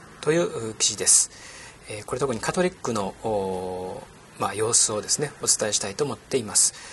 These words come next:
えー、それから、えー、二つ目の記事は、えー、アメリカで同性婚禁じる、うー、住民投票、カリフォルニアし-、カリフォルニア州などで可決というですね、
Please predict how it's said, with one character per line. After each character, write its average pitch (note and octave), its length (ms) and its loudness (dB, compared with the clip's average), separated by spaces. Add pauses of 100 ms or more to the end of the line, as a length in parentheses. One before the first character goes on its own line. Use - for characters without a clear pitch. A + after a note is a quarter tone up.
(280)
え A#2 100 -8
ー、 - 20 -8
そ - 140 4
れ D3 60 6
か D3+ 80 0
ら、 C#3 280 2
え A#2+ 140 -2
ー、 - 20 -8
二 - 180 2
つ F#3+ 140 2
目 F3 120 2
の F3 120 2
記 E3 160 -4
事 A#2+ 140 -2
は、 B2 180 4 (540)
え G#2+ 220 -4
ー、 C3 40 0
ア C#3 40 0
メ E3+ 140 2
リ E3 80 -2
カ E3 200 0
で E3+ 280 4
同 C#3+ 260 2
性 G#3 340 4
婚 A#2 380 -4
禁 B2+ 320 -4
じ A#2+ 220 -4
る、 E3+ 200 2
う A#2 280 -2
ー、 G2+ 40 -4
住 B2 220 0
民 A#2+ 240 -6
投 A2 240 -2
票、 D3+ 300 2 (200)
カ - 120 -2
リ C#3 80 2
フ C#3+ 140 -2
ォ - 20 -2
ル C3+ 80 -4
ニ B2+ 100 -6
ア C3 60 -2
し-、 - 200 4 (180)
カ D3+ 120 0
リ D3+ 80 0
フ D#3+ 140 4
ォ - 40 8
ル D3 60 2
ニ D3+ 140 0
ア D3+ 80 2
州 B2+ 240 4
な C3 120 0
ど C3+ 200 0
で E3+ 180 2
可 - 140 -6
決 G#2+ 300 0
と A2 120 2
い G2 60 0
う F#2 40 -2
で F2+ 80 -8
す - 120 -2
ね、 D3 100 -4